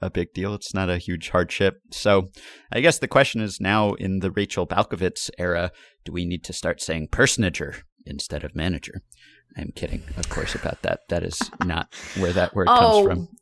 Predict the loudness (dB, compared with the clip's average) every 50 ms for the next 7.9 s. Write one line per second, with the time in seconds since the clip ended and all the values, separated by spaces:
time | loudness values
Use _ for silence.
0 | -16 0 4 4 4 4 4 2 0 0 2 2 2 2 2 2 0 0 0 0
1 | -2 -4 -4 -6 -12 -8 -6 -2 0 2 4 6 6 6 4 4 4 4 4 4
2 | 4 0 -2 0 2 2 4 4 4 2 2 0 -2 0 2 2 4 2 2 4
3 | 2 2 2 2 2 4 6 6 6 6 6 8 8 6 6 4 0 -2 0 0
4 | 0 0 0 0 0 2 2 2 2 2 2 2 2 2 0 0 -2 0 0 0
5 | 0 0 -2 -4 -4 -4 -4 0 2 2 0 2 2 2 2 2 2 0 0 0
6 | 0 0 -2 -6 -6 -2 0 0 2 2 0 -2 -4 -6 -6 -6 -4 -4 0 2
7 | 2 4 4 4 2 0 0 -2 -4 -6 -10 -16 -10 -4 -2 -2 -2 -2